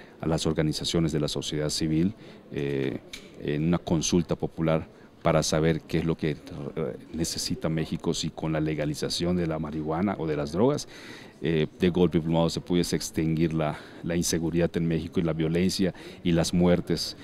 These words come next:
eh, que, que son muchísimas, son miles de muertes, ¿no? Tanto en el gobierno de Felipe Calderón como en el gobierno de Enrique Peña Nieto, ¿no? Entonces, eh, habría, habría que irse con mucho cuidado para el tema de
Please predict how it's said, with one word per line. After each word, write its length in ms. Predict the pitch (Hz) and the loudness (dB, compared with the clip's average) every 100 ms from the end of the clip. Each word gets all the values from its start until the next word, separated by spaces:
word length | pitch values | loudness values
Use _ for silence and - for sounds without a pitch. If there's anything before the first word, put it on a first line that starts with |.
| - - | -20 -10
eh, 440 | - 76 73 69 - - | -4 -2 0 -2 -4 -8
que, 240 | 78 71 - - - 50 - - - - - | -6 -4 -6 -12 -16 -14 -12 -12 -12 -14 -14
que 100 | - | -8
son 140 | - 87 | -2 0
muchísimas, 500 | 78 92 - 80 76 | 0 -2 0 0 0
son 140 | 85 | 2
miles 260 | 87 92 78 | 6 6 4
de 60 | 80 | 0
muertes, 420 | 78 76 - - | -2 -4 -8 -6
¿no? 120 | 85 | -6
Tanto 540 | - 80 76 82 76 80 | -4 -4 -2 0 0 -2
en 120 | 78 | -4
el 100 | 76 | -2
gobierno 420 | 78 78 80 78 | -2 -2 -2 -2
de 260 | 76 73 - - - - | -2 -2 -6 -14 -20 -10
Felipe 320 | - 82 80 | -2 0 0
Calderón 460 | 78 76 73 76 73 | 0 2 2 0 0
como 220 | 78 76 | -4 -4
en 80 | 76 | -2
el 80 | 73 | -2
gobierno 340 | 73 76 73 | -2 -2 -2
de 60 | 73 | -4
Enrique 280 | 73 - | -6 -8
Peña 240 | - 78 71 | -8 -8 -6
Nieto, 320 | 73 65 - | -8 -8 -8
¿no? 100 | 78 | -6
Entonces, 420 | 76 85 80 - - - - - | -4 -4 -4 -6 -14 -20 -20 -8
eh, 280 | 78 76 - | -4 -2 -2
habría, 380 | 78 80 85 85 - | -2 2 2 0 -2
habría 240 | 80 90 | 0 2
que 120 | - | 4
irse 180 | 98 - | 2 2
con 160 | - 90 | 4 8
mucho 320 | 120 135 - | 10 8 6
cuidado 440 | - 85 90 143 - - - - - - | 4 4 6 6 2 -10 -20 -20 -8 0
para 180 | 82 | 2
el 140 | 80 73 | 2 0
tema 280 | 85 80 78 | 0 2 2
de 360 | 73 73 71 | 0 0 -2